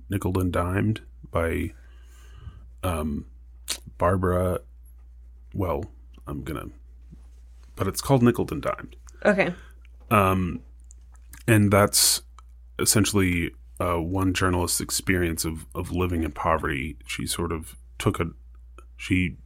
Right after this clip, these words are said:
Speaker 1: chose to sort of take a job that paid a lot less and work harder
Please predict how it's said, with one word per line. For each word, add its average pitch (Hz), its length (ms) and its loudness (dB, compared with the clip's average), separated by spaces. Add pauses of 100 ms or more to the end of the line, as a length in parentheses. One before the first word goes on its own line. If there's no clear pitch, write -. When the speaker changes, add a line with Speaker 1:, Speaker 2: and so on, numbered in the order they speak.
(120)
Speaker 1:
chose 90 480 2
to 90 120 -4
sort 85 220 -4
of 82 100 -6
take 90 220 -2
a 85 60 -2
job 82 400 2
that 80 220 -6 (920)
paid 85 180 0
a 82 40 -2
lot 76 240 -4
less 107 400 6
and 80 180 -4
work 76 240 -4
harder 95 720 4